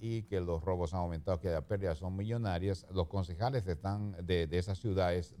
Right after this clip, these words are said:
que han sido sacados de las tiendas, eh, ayer justamente domingo fue el último día, están reclamando porque pues ellos dicen que deben de continuar ahí, pero dicen, "No tenemos seguridad, no podemos, eh, seguir trabajando", y eso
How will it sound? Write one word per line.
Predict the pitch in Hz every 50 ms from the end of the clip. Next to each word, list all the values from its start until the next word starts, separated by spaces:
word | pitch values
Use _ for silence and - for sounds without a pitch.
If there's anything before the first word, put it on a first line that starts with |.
| - -
que | - 92 90
han | 92 98 98 90
sido | - 101 98 95 87
sacados | 80 80 71 92 90
de | 87
las | 87 78 -
tiendas, | 101 90 85 90 - - - - - - - - - -
eh, | 87 76 -
ayer | - 113 110 110 147 151 117
justamente | 80 95 87 95 95 85 98
domingo | 92 90 87 98 98 92 80
fue | 90
el | 90 90
último | 90 80 90 87 87
día, | 82 80 76 71 - - - - - -
están | 95 92 - 120 120 117
reclamando | 131 117 135 139 135 117 104 98 104 127 143
porque | 151 143 107 95 107 101 92
pues | 90 98 98 90 85 101
ellos | 98 107 110 113 110
dicen | 101 113 101 127 120 98
que | 92 101 92
deben | 98 113 113 117 110
de | 107 101
continuar | - 104 90 98 104 107 107 98
ahí, | 98 101 117 127
pero | 104 107
dicen, | 110 95 101 107 87 98 110
"No | 110 117 110
tenemos | 113 107 113 113 113 101
seguridad, | - 110 101 104 110 110 110 110 104
no | 90 90 95 90
podemos, | 107 110 113 117 113 117 117 107 -
eh, | 113 98 101 98 87
seguir | - - 107 104 107 92
trabajando", | 104 110 107 98 90 110 107 107 107 110 104
y | 87 95
eso | 92 87 101 98 85 82 82